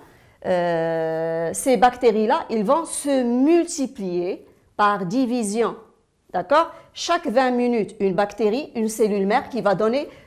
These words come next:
deux cellules filles. Et ces deux cellules filles, par la suite,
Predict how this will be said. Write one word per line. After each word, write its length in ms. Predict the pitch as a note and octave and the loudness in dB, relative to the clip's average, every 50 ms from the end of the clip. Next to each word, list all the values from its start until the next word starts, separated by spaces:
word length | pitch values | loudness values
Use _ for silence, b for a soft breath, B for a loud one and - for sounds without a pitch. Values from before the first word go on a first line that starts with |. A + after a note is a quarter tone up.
| B B | B B
deux 200 | F3 A#3 A#3+ A3+ | -2 -2 -2 -2
cellules 360 | - - C4 A#3+ D4 D#4 D4 | -2 -2 0 2 0 0 0
filles. 300 | D4 - C#4 A3+ - - B B B B B - | -2 -4 -4 -4 -4 -6 B B B B B -2
Et 140 | F#3+ F#3+ F#3 | 0 0 0
ces 180 | F#3 - F#3+ F3+ | 2 2 2 2
deux 140 | A3+ C#4 | 2 0
cellules 300 | C#4 - D#4 C4+ D4+ C#4+ | 0 0 -2 0 0 -2
filles, 260 | C4 - D4 D4 D#4 D4+ | -2 -2 -2 -2 -2 0
par 200 | C4 B3 B3+ A#3+ | 0 0 2 2
la 120 | A#3+ B3 | 0 0
suite, 400 | A#3+ - C4+ C#4+ D#4+ D#4 - | 0 -2 -2 -2 -2 -2 -4